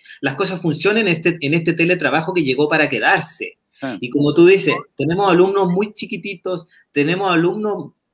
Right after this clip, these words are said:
Speaker 1: grandecitos, de mayores de cincuenta, incluso tenemos alumnos fuera de Chile, tenemos alumnos colombianos, y esto de la virtualidad es maravilloso. Uno
Speaker 2: Absolutamente.
Speaker 1: puede encontrarse y no te movís de tu casa y te conectáis y aprendí y compartís conocimiento.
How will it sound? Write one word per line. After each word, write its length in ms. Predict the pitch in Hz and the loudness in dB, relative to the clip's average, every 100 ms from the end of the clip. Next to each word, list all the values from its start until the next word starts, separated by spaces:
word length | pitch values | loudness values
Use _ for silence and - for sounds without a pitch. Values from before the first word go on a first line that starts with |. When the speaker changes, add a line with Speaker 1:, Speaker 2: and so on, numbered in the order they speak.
| _ _ | _ _
Speaker 1:
grandecitos, 1200 | 117 120 120 131 135 120 - - 254 262 131 123 135 | -20 -8 -2 0 0 -2 -4 -2 0 0 -2 -2 -2
de 80 | |
mayores 300 | 127 127 160 160 | -2 0 0 0
de 60 | |
cincuenta, 420 | 147 139 180 185 | -4 -6 -6 -6
incluso 340 | 170 170 196 185 | -6 -2 -2 -2
tenemos 360 | 160 175 175 | -2 -2 -2
alumnos 480 | 143 151 180 180 175 - - - | 0 0 -2 -6 -12 -18 -20 -14
fuera 300 | - 185 202 | -2 2 4
de 140 | 180 | 4
Chile, 360 | 160 208 214 127 | 2 0 0 0
tenemos 360 | 147 156 170 165 | 0 -2 0 0
alumnos 300 | 160 165 165 | 0 -2 -2
colombianos, 880 | 170 135 107 113 135 170 190 147 | -2 -4 -4 -4 0 0 -2 -6
y 40 | - | -8
esto 160 | - | -4
de 100 | 175 | 0
la 100 | 165 | 0
virtualidad 680 | 147 143 139 123 123 143 170 - _ | 0 -2 -4 -2 0 2 0 -6 _
es 120 | 127 | -14
maravilloso. 880 | 143 160 160 156 120 - 156 165 - - _ - - - | -6 0 0 0 -2 0 0 0 -4 -14 _ -20 -18 -6
Uno 240 | 107 127 170 | -2 0 0
Speaker 2:
Absolutamente. 80 | 147 | 2
Speaker 1:
puede 260 | 180 190 190 160 | 2 2 0 -2
encontrarse 720 | 160 156 151 175 208 208 226 | 0 -2 0 0 0 0 -4
y 120 | 190 165 | 0 0
no 120 | 170 | 0
te 100 | 175 165 - | -2 -4 -10
movís 300 | 160 165 226 | -2 0 0
de 80 | 262 | -2
tu 140 | 294 - | -4 -2
casa 320 | 311 - - | -2 -2 -2
y 120 | 160 | -2
te 100 | 165 | -2
conectáis 460 | 160 151 147 220 220 190 | -2 -2 0 0 0 2
y 80 | |
aprendí 600 | 151 147 131 135 185 220 143 | 0 0 -2 -2 0 -2 -2
y 40 | |
compartís 440 | 143 135 131 - | -4 -4 -6 -8
conocimiento. 880 | - 160 143 120 135 196 - 214 220 | -6 -4 -4 -6 -4 -4 -8 -14 -14